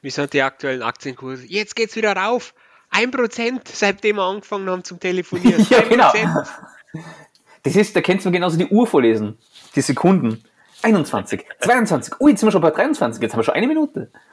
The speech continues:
Speaker 1: Du Peter, hast du gewusst, dass, <laughs> dass, dass nach neunundfünfzig nicht sechzig kommen oder einundsechzig,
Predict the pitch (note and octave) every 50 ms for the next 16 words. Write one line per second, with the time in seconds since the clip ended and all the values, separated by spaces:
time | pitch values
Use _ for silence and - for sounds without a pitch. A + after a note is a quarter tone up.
0 | _ _ _ _ _ _ _ _ _ _ _ _ _ _ _ _ _ _ _ _
1 | _ - - - - - - A2 A#2 D3+ G#3 F#3+ F3 C3+ A#2 - - C3 - -
2 | D3+ F#3 G3+ - _ - D#3 - - - - - D3 - - B2+ - - - -
3 | - - - - _ _ - - - - B2+ B2+ - - C#3 C3+ C#3 C#3 B2 -
4 | B2 B2+ D3+ E3 - C3+ A#2+ B2+ C#3 F3 G3+ G3 F#3+ - - F#3+ F#3+ - - -
5 | - F3+ D#3+ D#3+ D3+ C#3+ - - - - E4+ - - E4 - - - A#4+ B4+ B4
6 | - - - - A#4 - - - - - G4 G#4+ - - - - C4 -